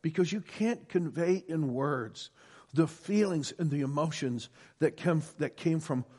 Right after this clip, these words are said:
way down inside. And the Bible talks about this peace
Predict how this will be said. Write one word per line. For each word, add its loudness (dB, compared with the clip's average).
way 4
down 0
inside. -6
And 4
the 4
Bible 6
talks 2
about 4
this 4
peace -2